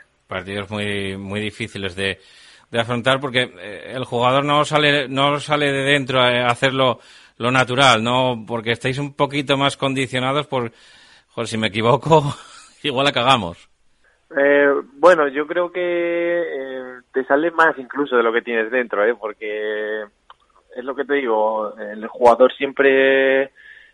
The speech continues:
Speaker 2: eh, lucha todo el año por jugar estos partidos y como que tienes el plus este de dar siempre un poco más, porque al, al acercarse ya al final y al tener ese premio tan grande que es el paso de ronda o ascender o tal, yo creo que te sale siempre un poco más.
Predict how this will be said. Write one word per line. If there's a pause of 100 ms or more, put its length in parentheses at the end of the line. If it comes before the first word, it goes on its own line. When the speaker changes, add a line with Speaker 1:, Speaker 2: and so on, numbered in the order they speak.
Speaker 2:
eh,
lucha
todo
el
año
por
jugar
estos
partidos
y
como
que
tienes
el
plus
este
de
dar (120)
siempre
un
poco
más,
porque
al, (200)
al
acercarse
ya
al
final
y (440)
al
tener
ese
premio
tan
grande
que
es
el
paso
de
ronda
o
ascender
o
tal,
yo
creo
que
te
sale
siempre (120)
un
poco
más.